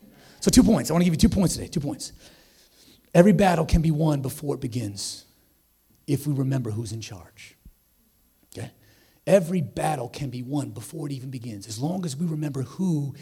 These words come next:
is in charge. Who is in charge? Joshua was so bold as to say, "Are you for us or are you for our enemies?" And his response is, "Neither. Neither.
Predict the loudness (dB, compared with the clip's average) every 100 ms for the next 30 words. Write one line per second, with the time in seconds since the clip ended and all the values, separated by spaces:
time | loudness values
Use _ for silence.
0 | -20 -12 -4 -4 -2 -2 -2 -6 -12 -12
1 | -10 -10 -10 -10 -12 _ _ _ _ _
2 | _ _ _ -4 0 0 0 -4 -4 -4
3 | -8 -14 -16 -18 _ _ _ _ -8 -2
4 | 0 2 2 2 4 6 6 2 0 0
5 | 2 0 0 0 2 0 -4 -8 -12 _
6 | _ _ _ _ _ _ _ -4 2 4
7 | 2 0 -4 -2 -2 -2 -6 -8 -12 -14
8 | -16 -20 _ _ _ _ _ _ _ -2
9 | 2 2 2 0 -2 0 -2 2 6 6
10 | 6 0 -8 -20 -20 _ _ _ _ _
11 | _ _ _ -8 0 0 0